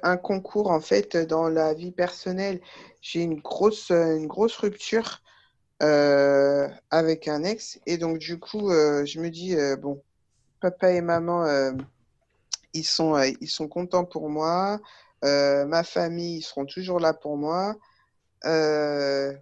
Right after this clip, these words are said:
j'ai plus rien, euh, j'ai plus rien. J'ai, j'ai du mal à trouver un C D I, euh, en, en France,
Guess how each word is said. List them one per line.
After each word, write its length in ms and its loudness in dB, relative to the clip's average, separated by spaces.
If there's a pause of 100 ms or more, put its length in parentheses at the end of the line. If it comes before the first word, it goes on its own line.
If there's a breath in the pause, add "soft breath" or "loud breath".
(160)
j'ai 240 -6
plus 360 -6
rien, 500 -4
euh, 320 -2
j'ai 180 -10
plus 240 -16
rien. 460 -8
J'ai, 220 -6 (120)
j'ai 160 -10
du 200 -10
mal 200 -2
à 80 0
trouver 460 -8
un 140 -8
C 200 -10
D 140 -12
I, 240 -12 (480 soft breath)
euh, 920 0 (840)
en, 840 -2
en 140 -4
France, 640 -4